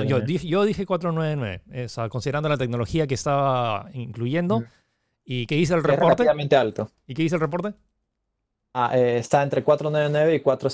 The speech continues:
Speaker 1: y cinco cuatro nueve.
Speaker 2: Ajá. Vamos a
Speaker 1: Sí,
Speaker 2: ver.
Speaker 1: sí, sí. Y es como que, e-, esto, esto me parece muy interesante porque, bueno, de hecho tenemos precio de salida más caro que el de PlayStation cuatro.
Speaker 2: Sí.
Speaker 1: Y, eh, también podría indicar, podría indicar que el de,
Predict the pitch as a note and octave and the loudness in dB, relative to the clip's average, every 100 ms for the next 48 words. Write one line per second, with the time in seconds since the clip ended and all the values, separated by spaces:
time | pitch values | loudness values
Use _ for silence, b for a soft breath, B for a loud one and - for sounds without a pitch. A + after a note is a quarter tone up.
0 | - C#3+ B2+ F3 F3 C3+ B2+ A#2 A2 G#2 | -2 -2 -2 -2 0 2 0 -2 -4 -6
1 | - G#2+ G2 - _ _ _ _ _ _ | -10 -14 -16 -18 _ _ _ _ _ _
2 | _ _ _ _ _ _ A#2+ A#2 G#2 A#2 | _ _ _ _ _ _ -10 -8 -2 -2
3 | A2 A2+ A2+ - _ _ _ _ _ _ | -2 -4 -6 -8 _ _ _ _ _ _
4 | C3 B2+ D#3 D3+ C#3 B2 A#2+ A2+ - G3 | -2 0 0 0 2 4 2 0 2 4
5 | G#3+ A3 A#3+ A3+ G3+ A3+ G#3+ E3+ D#3 F3+ | 4 2 2 4 2 2 2 4 2 2
6 | F#3+ E3 D3 E3+ G#3 F3 C#3 A#2 G#2+ - | 0 0 0 0 2 0 2 0 0 -2
7 | C3 A#2 G#2 - _ _ B2 B2+ C3 C#3+ | -2 -2 -4 -10 _ _ 0 2 2 -2
8 | B2+ A#2+ B2 - C3 C3+ A#2+ A2+ A2+ A#2 | -2 -2 -4 -2 0 0 0 0 -2 0
9 | A2+ A#2+ A#2 B2 A#2+ A2+ G#2+ G#2+ A#2 A#2 | 0 -2 -4 -4 -4 -2 -4 -4 -6 -6
10 | A2+ A#2+ A#2 - - _ - B2 - _ | -6 -2 -2 -2 -6 _ -12 -12 -12 _
11 | _ _ F#3 A#3 A#3+ B3 - D3+ D3 C#3+ | _ _ -6 -6 -4 -4 2 4 6 4
12 | C#3 D3+ D#3+ F#3 A#3 G#3+ D#3+ - _ _ | 2 0 2 2 0 -6 -12 -18 _ _
13 | _ D#3 D3 D#3+ G#3 G3 E3+ C#3+ D3 - | _ 0 2 4 2 2 2 2 0 -4
14 | _ _ A#2 B2 D#3+ E3+ - C3 - D3+ | _ _ 0 2 2 0 0 -2 0 0
15 | D3 C#3 C3 | 2 2 0